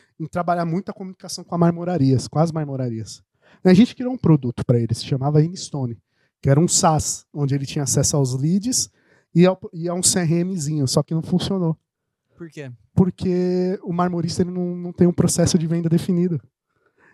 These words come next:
Speaker 1: Então, ele entrava em contato com o lead que chegava, ele, entrado com, ele entra-, ele ligava uma vez, o cliente não atendia, o lead não atendia. Ele mandava o WhatsApp, o lead não respondia, já era, não entra, não
Speaker 2: Perdido.
Speaker 1: presta.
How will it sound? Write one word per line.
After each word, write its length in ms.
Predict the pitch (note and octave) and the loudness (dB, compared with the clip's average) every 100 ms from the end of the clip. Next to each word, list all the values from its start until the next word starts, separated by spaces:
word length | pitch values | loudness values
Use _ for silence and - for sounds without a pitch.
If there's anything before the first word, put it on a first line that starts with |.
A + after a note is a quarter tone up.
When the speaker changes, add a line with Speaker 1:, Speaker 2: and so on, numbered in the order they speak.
| _ | _
Speaker 1:
Então, 360 | D3+ D#3 E3 F#3+ _ _ | 0 2 2 0 _ _
ele 160 | - E3+ | -2 -2
entrava 320 | E3+ F#3 G#3 | 0 0 2
em 40 | A#3+ | 0
contato 380 | A3 - F3 - | 0 0 -2 -4
com 120 | F3+ | -8
o 20 | |
lead 220 | E3 D#3+ | -6 -6
que 100 | D#3+ | -6
chegava, 560 | - C#3 D#3+ G3+ D#3 - _ _ _ | 2 4 4 4 2 0 _ _ _
ele, 100 | D#3+ | 2
entrado 340 | F3 F#3 F3+ | 2 2 -2
com, 180 | G3+ G3+ - | 0 -2 -2
ele 160 | E3 | -2
entra-, 180 | E3+ - | -4 -6
ele 180 | E3 E3 | -4 -2
ligava 320 | F3 E3 E3+ F#3 | 0 2 4 2
uma 140 | G3+ | 2
vez, 200 | D3 B2+ | 2 2
o 60 | C3+ | 0
cliente 300 | D3+ D#3 E3 | 0 0 -2
não 60 | |
atendia, 300 | D#3+ F3+ D#3 D#3 | -4 -6 -8 -2
o 60 | |
lead 280 | D3 E3 F3 | 2 2 0
não 80 | F3 | -2
atendia. 520 | F3 F#3+ C#3+ A#2+ G#2+ _ _ _ _ _ - | -2 -2 0 -2 -6 _ _ _ _ _ 4
Ele 140 | D3 | 6
mandava 320 | F3 E3+ F3+ | 8 6 6
o 40 | G#3 | 6
WhatsApp, 520 | F3+ D3 C3+ - C3 - | 4 4 2 0 2 6
o 80 | |
lead 240 | D3 D#3+ D3 | 6 4 -4
não 80 | D3 | -6
respondia, 640 | C#3+ - C#3 D#3 G#3+ C3 D#3+ | -6 -8 -6 4 6 6 6
já 180 | D3+ | 4
era, 320 | A3 A3 E3 - | 6 4 2 0
não 180 | D#3+ E3 | 2 2
entra, 180 | G3 F#3 | 2 -2
não 200 | - E3+ | -4 -4
Speaker 2:
Perdido. 60 | D3+ | 2
Speaker 1:
presta. 500 | F3+ F3 C#3+ C#3+ | 4 4 4 0